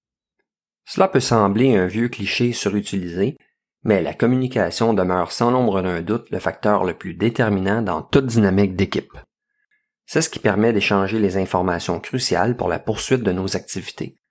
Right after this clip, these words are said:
C'est ce qui nous permet de bâtir une confiance mutuelle qui évoluera en une bonne entente,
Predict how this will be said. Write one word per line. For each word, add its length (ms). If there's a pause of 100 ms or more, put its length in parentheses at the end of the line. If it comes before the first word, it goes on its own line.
(460)
C'est 120
ce 120
qui 100
nous 80
permet 320
de 60
bâtir 500
une 80
confiance 500
mutuelle 540
qui 140
évoluera 560
en 100
une 160
bonne 180
entente, 540